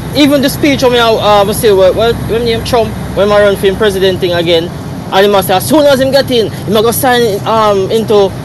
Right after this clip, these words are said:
uh, sign exe-, exec-, um, executive order immediately to do whatever and whatever. So, uh, things what can be done as a president, you go in, you, um, a matter come up, and it come like,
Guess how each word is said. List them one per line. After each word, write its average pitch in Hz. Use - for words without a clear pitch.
uh, 240
sign 233
exe-, 226
exec-, 220
um, 214
executive 202
order 196
immediately 220
to 226
do 208
whatever 214
and 190
whatever. 175
So, 226
uh, 214
things 277
what 247
can 233
be 220
done 254
as 208
a 220
president, 208
you 185
go 247
in, 247
you, 359
um, 208
a 185
matter 247
come 262
up, 262
and 233
it 208
come 269
like, 247